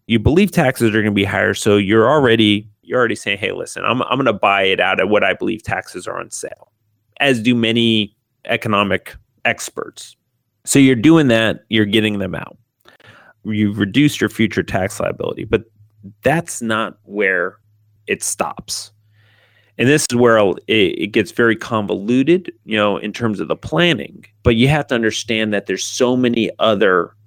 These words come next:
tax traps in retirement. And the great myth is that you're gonna be a lower tax bracket in retirement. And,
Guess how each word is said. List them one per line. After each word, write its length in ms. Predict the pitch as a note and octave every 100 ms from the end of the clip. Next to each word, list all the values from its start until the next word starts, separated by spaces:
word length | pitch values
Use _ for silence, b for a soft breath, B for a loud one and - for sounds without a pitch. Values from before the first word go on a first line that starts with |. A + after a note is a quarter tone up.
| _ -
tax 420 | - A2 G#2 -
traps 400 | - - - -
in 100 | G#2+
retirement. 500 | - - B2 F#2 D2+
And 80 | G2
the 40 |
great 300 | G#2 C3+ C#3
myth 280 | B2 D#3+ -
is 140 | G#2+
that 300 | G#2+ D#3 G2+ -
you're 180 | G#2+
gonna 140 | A2 A2+
be 140 | A#2+
a 80 | A2+
lower 340 | G#2 A2 A#2
tax 380 | A2+ - C#3+ -
bracket 320 | - F#2 -
in 80 | G2
retirement. 500 | F#2 - D3+ C3 F2
And, 160 | E2+